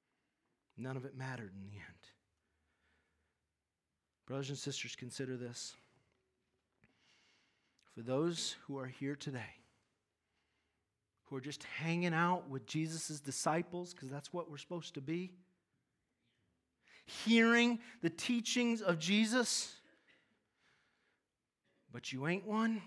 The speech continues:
you ain't a follower of Jesus, in the end, it would be preferable that you had never been born.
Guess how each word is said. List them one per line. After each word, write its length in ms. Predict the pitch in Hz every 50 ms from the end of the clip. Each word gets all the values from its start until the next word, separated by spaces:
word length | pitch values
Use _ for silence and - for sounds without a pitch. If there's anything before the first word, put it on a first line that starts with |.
| - - _ _ _ _ _ _ _ _ _ _ _ _ _ _ _ _ _ _ _ -
you 160 | 131 123 151
ain't 140 | 180 190 185
a 40 |
follower 460 | 175 - 190 190 196 202 214 214 214 220
of 80 | 208
Jesus, 760 | 180 - 220 226 214 190 202 220 202 - - - - - - _ _ _ _ _ _ _ _ _ _ _ _ _ _ _ _
in 180 | - 151 165 180
the 180 | 185 190 185 196
end, 500 | 202 196 180 151 135 120 120 123 120 - _ _ _ _ _ _ _ _
it 100 | - 123
would 160 | 127 127 123
be 140 | 123 131 127
preferable 840 | 127 - 151 131 - - - 175 170 156 135 107 113 107 104 104 - - _ _ _
that 180 | 117 - -
you 60 | - 120
had 100 | 113 110
never 260 | 113 110 107 110 107
been 220 | 101 110 104 98
born. 300 | 92 95 92 87 - -